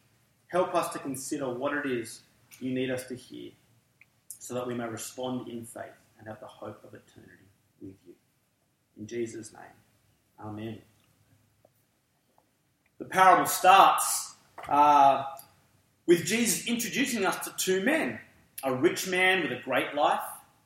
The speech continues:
and a poor man with a terrible life. Everything Jesus describes about the rich man tells us that he is obscenely wealthy. How he dresses, where he lives, what he eats.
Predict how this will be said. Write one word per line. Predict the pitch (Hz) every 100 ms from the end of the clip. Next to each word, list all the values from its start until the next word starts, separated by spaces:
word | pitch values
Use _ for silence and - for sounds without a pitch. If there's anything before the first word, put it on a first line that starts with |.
| _
and | 156
a | 151 -
poor | - - 233 254
man | 185 160 160 156 156 _
with | 147
a | - - -
terrible | 170 170 120
life. | 107 98 - - _ _ _ _ _ _ _ _ _ _ _
Everything | - 226 247 240 220 196 -
Jesus | 208 185 180
describes | 190 185 - 180 185 185
about | - 156 151
the | -
rich | 143 -
man | 151 139
tells | 135 185 185
us | 175 165
that | 180 170
he | 208 - -
is | 185 - _ _ _
obscenely | 185 190 - - 226 220 180 139
wealthy. | 127 101 - - _ _ _ _ _ _ _ _ -
How | 131 117
he |
dresses, | 113 185 190 196 190 180 - - - _
where | 127 127
he | 117
lives, | 131 170 190 185 - - - - _ _ _ _
what | 135
he | 131
eats. | 127 - - - -